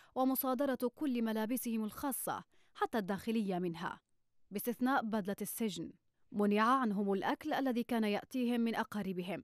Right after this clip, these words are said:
ومنعت الأدوية عن المرضى منهم، ومن طلب العلاج لا يتأخر عليه الرد بالقول: "موتوا". محكمة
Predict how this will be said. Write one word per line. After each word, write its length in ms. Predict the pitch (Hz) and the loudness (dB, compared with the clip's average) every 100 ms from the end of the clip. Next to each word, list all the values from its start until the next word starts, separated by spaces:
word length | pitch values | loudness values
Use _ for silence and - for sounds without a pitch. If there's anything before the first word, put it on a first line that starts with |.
| - - _ _ | -12 -20 _ _
ومنعت 600 | - 214 277 254 214 214 | 0 2 4 4 2 0
الأدوية 500 | 226 208 185 180 175 | -2 -2 -2 -4 -2
عن 220 | 165 214 | 0 2
المرضى 480 | 226 220 254 208 214 | 2 2 0 0 0
منهم، 460 | 220 247 170 180 - _ _ _ - | 2 0 -2 -6 -8 _ _ _ -4
ومن 220 | 294 285 | 2 2
طلب 280 | 311 294 220 | 2 0 0
العلاج 560 | 208 202 208 262 269 269 - | 0 -2 -2 -2 -2 -4 -4
لا 260 | 233 240 | -2 -2
يتأخر 540 | 214 240 254 - 233 220 | -2 -2 -2 -2 -2 -2
عليه 400 | 214 240 214 214 | 0 -2 0 -2
الرد 420 | 202 254 226 262 _ _ | -2 -2 -4 -8 _ _
بالقول: 640 | 240 233 - 220 208 214 196 - _ _ _ | 0 0 -2 -2 0 0 -4 -12 _ _ _
"موتوا". 520 | 214 226 - 180 170 - _ _ _ _ _ _ _ | 4 4 4 -6 -8 -10 _ _ _ _ _ _ _
محكمة 380 | 190 - 254 233 | -8 -2 0 0